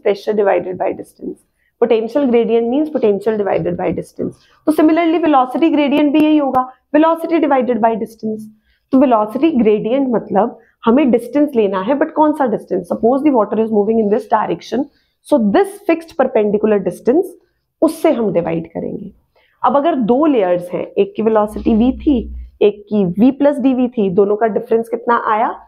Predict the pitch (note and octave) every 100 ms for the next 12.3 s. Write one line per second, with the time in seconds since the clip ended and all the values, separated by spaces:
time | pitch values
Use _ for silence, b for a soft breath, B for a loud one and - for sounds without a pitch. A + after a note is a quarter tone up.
0 | b b - F3 A#3 G3+ E3 E3+ _ _
1 | _ _ _ _ _ _ C4+ B3 A#3 F4
2 | D4 D4 D4 D4 C#4 C4 B3 B3+ C4 -
3 | D#4 - - C4 A3 G#3 G3+ G#3 G3+ F#3+
4 | F3 G3 G#3 G#3+ B3+ B3 A3 G3+ G3+ G3+
5 | - G3+ G3+ F3+ F#3 - - B _ -
6 | F#3 G#3 E3+ D3 - _ _ _ _ _
7 | - G3 G3+ F#3+ F#3+ A#3+ D#4 B3+ A#3+ G#3
8 | G#3+ G#3+ A3 F#3+ F#3+ F3 D#3 F3 F#3 F3+
9 | F#3 F3+ - A3+ G3 F3+ E3 E3+ E3 -
10 | - A3 D#4 - _ _ E3+ G#3 F#3 F3
11 | F3 E3+ E3 G#3+ E4 _ _ _ F#3 F#3+
12 | F3 F3+ -